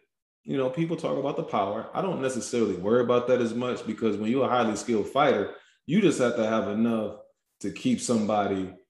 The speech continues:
from just being overly aggressive. You know, if you can just make, make, it's like when, uh, Michael Spinks was fighting Larry Holmes. He said that when he moved up to the heavyweight division and he was able to get that victory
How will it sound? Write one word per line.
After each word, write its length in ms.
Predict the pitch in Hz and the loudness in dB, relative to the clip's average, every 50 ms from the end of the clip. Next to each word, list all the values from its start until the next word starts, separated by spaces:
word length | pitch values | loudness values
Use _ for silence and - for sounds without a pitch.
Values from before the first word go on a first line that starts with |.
| _ _ | _ _
from 280 | _ - 107 104 101 98 | _ -10 -8 -8 -6 -6
just 520 | 92 110 104 104 98 101 - - - - | -4 -2 -2 -2 -2 -4 -8 -12 -12 -8
being 280 | 101 113 110 104 95 90 - | -6 -4 -4 -4 -6 -6 -4
overly 440 | - 113 117 110 104 101 101 101 95 | 0 2 2 2 0 -2 -4 -4 -4
aggressive. 500 | 92 92 113 127 127 - - - - - - - _ _ _ _ _ _ - | -4 0 2 2 2 2 0 -4 -6 -10 -14 -18 _ _ _ _ _ _ -8
You 140 | 107 107 107 | -6 -6 -4
know, 180 | 107 104 101 | -4 -4 -4
if 80 | 101 110 | -2 0
you 80 | 117 | 0
can 140 | 127 139 131 | 2 2 0
just 300 | 123 135 135 123 - - | 2 2 2 2 2 0
make, 360 | 123 131 131 127 - - - | 0 0 0 0 -2 -6 -8
make, 380 | 120 123 123 117 - - - - - | -4 -2 -2 -2 -4 -6 -12 -10 -4
it's 200 | 143 147 - - | -2 -2 -2 2
like 260 | 170 - 160 147 - | 2 2 2 4 4
when, 180 | 131 135 131 123 | 2 2 2 2
uh, 260 | 123 120 117 110 104 | 2 2 0 0 0
Michael 300 | 110 123 139 131 131 113 | 0 0 0 0 0 -2
Spinks 400 | 110 - - - 131 123 117 - | -4 -6 -6 -4 -4 -4 -4 -4
was 160 | 101 98 98 | -6 -8 -8
fighting 300 | - - 117 107 104 101 | -4 -4 -2 -2 -2 -2
Larry 240 | 101 110 104 101 98 | -2 0 0 0 0
Holmes. 420 | 95 101 104 95 87 85 - - - | -2 -4 -6 -8 -8 -10 -12 -14 -8
He 120 | 117 139 160 | -4 -4 -4
said 360 | 156 - - 123 117 113 - | -2 -2 0 0 2 2 2
that 320 | 101 104 98 92 - - - - - _ _ _ _ _ _ _ _ | 0 0 0 0 -4 -8 -10 -16 -20 _ _ _ _ _ _ _ _
when 140 | 101 104 101 | -6 -2 0
he 100 | 117 139 | 0 2
moved 240 | 143 143 139 131 127 | 4 4 4 4 4
up 100 | 123 113 | 2 0
to 100 | 117 104 | 0 -2
the 80 | 107 | 0
heavyweight 480 | 107 120 127 120 120 113 110 107 104 90 | 2 2 2 4 4 2 2 0 0 -2
division 600 | 98 92 98 113 113 101 85 92 87 87 85 - _ _ _ _ _ _ _ | -4 -4 0 0 0 0 -2 -6 -10 -12 -14 -16 _ _ _ _ _ _ _
and 120 | 95 98 101 | -10 -6 -2
he 100 | 107 117 | 0 0
was 240 | 117 104 101 - - | 0 0 -2 -2 0
able 240 | 117 117 117 113 104 | 0 2 2 2 0
to 100 | 104 98 | 0 -2
get 460 | 92 95 117 117 113 107 95 - - - - - _ _ _ _ _ _ | -2 0 2 2 2 2 0 -2 -8 -14 -20 -20 _ _ _ _ _ _
that 460 | 110 107 104 104 98 95 90 - - - - _ _ _ _ - | -4 0 0 0 0 -2 -4 -6 -10 -14 -18 _ _ _ _ -12
victory 760 | 98 101 123 131 113 - - 101 101 101 95 95 95 87 78 | -2 0 0 0 0 -2 -4 -2 -2 0 0 -2 -4 -8 -12